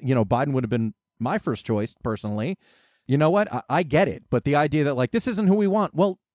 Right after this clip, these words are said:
it is actually, 'cause it's the one people voted for, in the same way people complained about, like, "We want Bernie," but Bernie did not have the numbers to get the nomination in twenty sixteen.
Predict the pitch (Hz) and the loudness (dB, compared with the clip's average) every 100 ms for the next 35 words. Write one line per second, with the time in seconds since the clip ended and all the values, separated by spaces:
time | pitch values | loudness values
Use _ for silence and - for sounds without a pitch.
0 | _ 196 214 262 165 151 165 165 131 120 | _ 0 2 4 6 4 0 0 0 0
1 | 123 120 - 226 - 233 233 175 214 240 | -2 -6 0 -2 0 -2 -2 0 0 0
2 | 190 - 120 107 120 - - 202 202 - | -4 -8 -6 -6 -8 -14 -6 -4 -4 -2
3 | 220 196 185 196 185 175 180 170 160 170 | -2 0 0 -2 -2 -2 -2 0 0 2
4 | 170 180 302 277 277 214 277 277 233 147 | 0 0 0 2 0 2 2 2 -2 -2
5 | 202 226 156 160 180 180 170 170 196 214 | -2 -4 -4 -4 -2 -2 -4 -2 -2 0
6 | 180 - 196 240 247 165 147 131 127 123 | -2 -2 -4 -4 -2 -2 0 0 -2 -2
7 | 107 110 104 98 95 - 101 71 | -4 -4 -8 -8 -10 -10 -10 -10